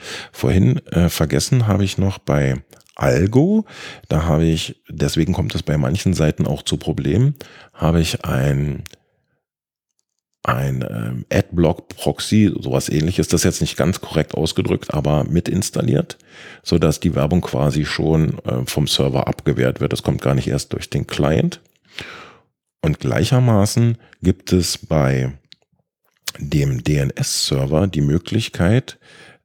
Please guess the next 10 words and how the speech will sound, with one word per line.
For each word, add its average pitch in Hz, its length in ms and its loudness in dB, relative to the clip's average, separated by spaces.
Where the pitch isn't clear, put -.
ähm, 85 400 2
sich 85 720 -2
eine 78 240 2
Liste 71 460 0
von, 80 540 2
ähm, 67 380 -2
naja, 143 500 -2
bekannt - 640 -2
bösen 92 580 2
Webseiten, 98 920 -2